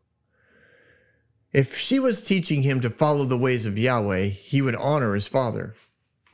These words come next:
and he would understand his role, and he would not be doing this in front of everybody in a public manner.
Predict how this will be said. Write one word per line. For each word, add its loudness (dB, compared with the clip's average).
and 4
he 2
would 0
understand 0
his 0
role, -2
and 4
he 2
would 0
not -2
be 0
doing 0
this -2
in 0
front -2
of 0
everybody -4
in 0
a 2
public -4
manner. -4